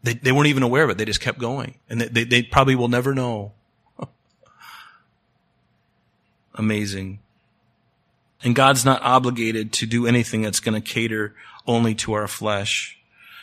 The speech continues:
Why should the Lord give you the spouse of your dreams? You know, you got your checklist. She's gotta have blonde hair. She's gotta have this. She's gotta have that. She's gotta have this. And you've got this checklist in your mind. These are all the things that I want in a spouse.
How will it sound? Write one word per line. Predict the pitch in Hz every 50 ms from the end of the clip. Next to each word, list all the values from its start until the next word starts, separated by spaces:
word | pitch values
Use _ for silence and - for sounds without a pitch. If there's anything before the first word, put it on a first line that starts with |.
| - - -
Why | - 131 143 151
should | 147 - - 156 147
the | 143 139
Lord | 135 139 143 143 139 135 123
give | 127 131 123 120
you | 123 120 120 120 120 117 117
the | 113 104
spouse | - - - 123 123 123 127 - -
of | 127 120
your | 120 120 117
dreams? | 117 120 123 123 123 117 110 104 95 101 104 - - - - _ _ _ _ _ _ _ _ _ _ _ _ _ _ _ _ _ _ _ _ _ _ _ _ -
You | 123 123
know, | 127
you | 127
got | 131 143 143 147
your | 143 131
checklist. | - - 151 147 - - 127 107 101
She's | - - 113
gotta | 120 131 131 120
have | 131 131 127
blonde | 123 127 131 131 131 123
hair. | 127 131 123 117 107
She's | - 113 113
gotta | 127 127 123 120
have | 131 131 127 123
this. | 120 113 107
She's | - - 113 120
gotta | 131 131 135 127
have | 113 131 131 131 127
that. | 123 120 113 104 -
She's | 117 117
gotta | 123 131 131 131
have | 120 131 131 127 123
this. | 123 113 - -
And | 117 117
you've | 117 127
got | 143 147 147 -
this | 143 131 -
checklist | - - 165 165 - - 131 123 120 - -
in | 135
your | 135 131 127
mind. | 135 139 139 135 131 127 143
These | 165 151 156
are | 160 147
all | 143
the | 143 135
things | - - 147 147 143 131
that | 135 135
I | 135 135
want | 135 135 139 139 139 131 139
in | 135 127
a | 123
spouse. | - - - - 135 135 135 127 127 123 - - -